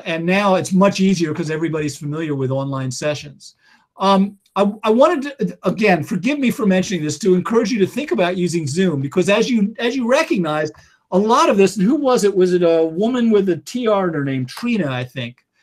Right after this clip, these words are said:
As she mentioned, the nice thing about being on Zoom is you can see all the people's video, and it's not generally a bandwidth problem, and it becomes more of a social event instead of just seeing a handful of people and then disembodied voices.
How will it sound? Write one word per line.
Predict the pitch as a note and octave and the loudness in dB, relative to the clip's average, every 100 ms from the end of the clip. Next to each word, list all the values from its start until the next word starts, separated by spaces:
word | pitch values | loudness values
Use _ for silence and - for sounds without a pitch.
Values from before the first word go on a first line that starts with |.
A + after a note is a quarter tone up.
| _ _ | _ _
As | F#3+ | -2
she | F3+ D4+ | 0 2
mentioned, | C#4 B3+ C#4 - E3+ D#3+ | 2 2 0 0 0 0
the | F#3+ | -4
nice | A#3 C4+ F#4+ - | -2 0 0 0
thing | F#4 | -2
about | D4 C4 G#3+ G3 | 0 0 0 -2
being | A3+ | -2
on | G#3 G3 | 0 -2
Zoom | G#3 B3+ A3+ | -2 -2 0
is | F#3 | -2
you | |
can | F#3+ G3 | 0 -2
see | - C#4+ D#4 - | -2 -4 -6 -8
all | A#3 C#4 | -4 -2
the | A3 | -2
people's | A3 G#3 F#3 C#3+ | -6 -6 -6 -2
video, | F3 E3+ A#2+ A#2+ C#3+ _ _ _ - | 0 0 -4 -8 -16 _ _ _ 2
and | A3+ | 2
it's | - | 4
not | A3 D4 D#4+ - | 4 4 2 2
generally | A#3 C4 A3+ F3+ | 2 4 6 6
a | D#3 | 6
bandwidth | F#3 A3 E3+ B2 | 2 0 -4 -6
problem, | - A#2+ A2+ A#2 F3 - _ _ _ _ | -8 -10 -10 -16 -18 -20 _ _ _ _
and | B3 | 0
it | B3+ | 0
becomes | A3+ F3+ C#4 C#4 | -2 -2 -2 0
more | A3+ A3+ C4+ | 4 4 4
of | |
a | B3+ | 2
social | - B3+ C4 B3 F#3 | 0 2 2 0 -2
event | C3+ C#3+ D3 | -2 -4 -4
instead | D3 G#3 G3+ | -4 -4 -2
of | |
just | D3+ A3 A3 | -2 -4 -2
seeing | B3 G#3+ | -4 -2
a | E3+ | -2
handful | F#3 G3+ F#3+ F#3 | -2 -2 0 -2
of | E3 | 0
people | F#3+ F#3+ F3 | -2 0 -2
and | E3 | -2
then | E3 | -2
disembodied | D#3 E3+ F3+ D3 D3 D3 | -2 -2 -2 -2 -2 -2
voices. | B2+ C#3 C#3+ - - | -2 -4 -4 -8 -20